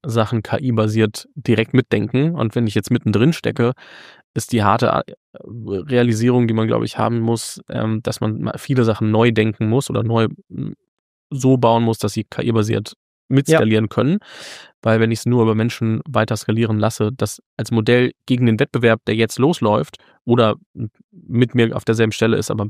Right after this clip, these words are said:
Speaker 1: mehr Richtung K I geht, nicht mithalten kann.
Speaker 2: Genau.
Speaker 1: Eine Sache, die ich, äh, gerne immer diskutiere zuletzt, ist so meine, meine Auffassung und Wahrnehmung ist, Momentum generieren ist viel leichter geworden mit K I.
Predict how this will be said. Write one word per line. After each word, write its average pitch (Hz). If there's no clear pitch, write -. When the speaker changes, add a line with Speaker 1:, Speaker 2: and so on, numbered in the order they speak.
Speaker 1:
mehr 117
Richtung 110
K 110
I 107
geht, 104
nicht 110
mithalten -
kann. -
Speaker 2:
Genau. 127
Speaker 1:
Eine 160
Sache, 151
die 135
ich, -
äh, -
gerne 135
immer 131
diskutiere 131
zuletzt, 110
ist -
so 117
meine, 113
meine -
Auffassung 143
und 113
Wahrnehmung 127
ist, -
Momentum 135
generieren 156
ist -
viel 147
leichter -
geworden -
mit -
K -
I. 147